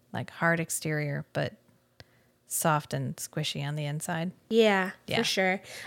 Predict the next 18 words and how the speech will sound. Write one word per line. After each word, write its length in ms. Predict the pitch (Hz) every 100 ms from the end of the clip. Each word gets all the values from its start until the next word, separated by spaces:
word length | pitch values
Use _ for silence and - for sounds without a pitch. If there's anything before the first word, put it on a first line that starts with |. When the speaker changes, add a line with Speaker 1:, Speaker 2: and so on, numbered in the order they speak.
| -
Speaker 2:
I 140 | 240
did 300 | 254 339 311
Devin 680 | 247 202 208 233 226 233 214 -
Aoki. 680 | 214 208 202 208 254 311 330 - _ _ _ _ -
Do 120 | 240
you 60 |
know 140 | 233 240
her? 100 | 226
I 80 | 240
sent 260 | - 190
you 140 | - 202
a 60 |
picture 400 | 190 - 175 196
of 100 | 185
her. 220 | 185 180 - - 202
Speaker 1:
Yeah. 140 | 180 -
Speaker 2:
She 340 | - 254 277
looks 540 | 370 403 - - -